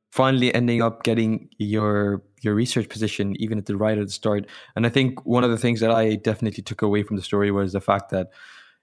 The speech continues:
y-, you just gotta be stubborn. You just gotta keep at it, um, even when it seems like there's no possibility. I, I've, I think I'm quite stubborn, but to re-, to think that, uh, after multiple emails, sending physical notes, and then still getting rejected, um,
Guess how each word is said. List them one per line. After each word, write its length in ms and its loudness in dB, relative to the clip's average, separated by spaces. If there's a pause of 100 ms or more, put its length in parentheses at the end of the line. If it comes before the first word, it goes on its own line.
(200)
y-, 80 -14 (200)
you 100 0
just 120 2
gotta 220 2
be 80 -2
stubborn. 400 0
You 60 0
just 100 -8
gotta 180 2
keep 300 -2
at 160 4
it, 220 -6
um, 420 0 (460)
even 180 0
when 100 2
it 80 0
seems 300 -2
like 140 -2
there's 200 -2
no 260 2
possibility. 640 -4 (680)
I, 140 4
I've, 220 2 (180)
I 100 2
think 280 0
I'm 200 2
quite 180 0
stubborn, 280 2
but 220 -2
to 120 0
re-, 180 2
to 140 -6
think 240 0
that, 140 2
uh, 200 2 (460)
after 220 -2
multiple 360 0
emails, 360 0
sending 800 -2 (120)
physical 320 0
notes, 440 0
and 160 0
then 120 0
still 240 0
getting 220 2
rejected, 500 0 (540)
um, 560 0